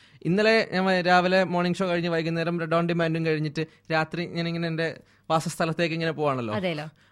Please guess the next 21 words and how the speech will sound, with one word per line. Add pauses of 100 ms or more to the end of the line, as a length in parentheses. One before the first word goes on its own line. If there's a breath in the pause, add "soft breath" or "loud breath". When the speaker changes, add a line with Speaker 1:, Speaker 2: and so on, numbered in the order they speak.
(100)
Speaker 1:
അപ്പോ (260 soft breath)
ഒരാളെ
പരിചയപ്പെട്ടാണ്.
അപ്പൊ
മൂപ്പര്
പറഞ്ഞാണ്
ഞാൻ
റേഡിയോയിലാണ്
എന്നൊക്കെ
അറിഞ്ഞതിന്
ശേഷം
പറഞ്ഞാണ്, (320 soft breath)
"അതെ,
ഒരു
കാര്യമുണ്ട്,
നമ്മളെ,
നമ്മളിങ്ങനെ
വരുന്ന
സമയത്ത് (360 soft breath)
തൊണ്ടയാട
സിഗ്നൽ